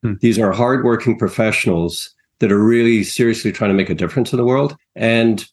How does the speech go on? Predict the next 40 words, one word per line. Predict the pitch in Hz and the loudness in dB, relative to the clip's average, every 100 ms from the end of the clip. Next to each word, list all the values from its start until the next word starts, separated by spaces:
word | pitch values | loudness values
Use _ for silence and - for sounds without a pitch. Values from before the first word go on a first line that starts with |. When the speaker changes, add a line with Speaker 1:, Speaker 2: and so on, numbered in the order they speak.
| - | -4
Speaker 2:
I | 110 | -4
think | 104 151 147 | -2 -4 -2
it's, | 139 - - | -4 -4 -4
one | 123 135 | 0 2
of | |
the | 131 | 2
misnomers | 127 - 131 131 113 - | 0 0 0 2 0 0
is | 113 - | -2 0
that | 117 110 | -4 0
they | 139 | -2
shouldn't | - 165 165 | 0 0 0
get | 101 82 | -2 -4
paid | - 85 - | -4 -4 -4
for | 87 | -6
that. | 73 - - | -8 -8 -2
They | 143 | -2
should. | 139 135 135 - | 0 0 0 -2
And | - 104 | -2 0
I | |
think | 107 120 | 2 0
we | 117 113 | 2 2
are, | 107 95 - - | 2 0 -4 -2
we | 117 | 2
need | 123 143 | 2 2
to | 156 | -2
support | - 117 - 127 127 - - | 0 -2 -2 0 0 -2 0
our | 110 | 2
nonprofit | 110 104 - 101 - 113 | 2 0 0 -4 -2 -2
leaders | 107 117 147 143 - | 0 2 2 0 -2
and | - 120 165 | -2 0 2
their | 208 135 | 2 0
staff, | - - 87 92 156 160 - _ - | -4 -4 -2 0 -2 -6 -14 _ -8
because | 95 101 95 | -6 -4 -2
it's | 92 - | -2 0
not | 104 113 | -2 0
just | - 92 - | -2 -4 -4
the | 92 | 0
leaders, | 92 98 147 151 | 2 2 0 -2
it's | 82 - | -4 -2
everybody. | 85 85 87 117 147 | 0 0 0 -2 -2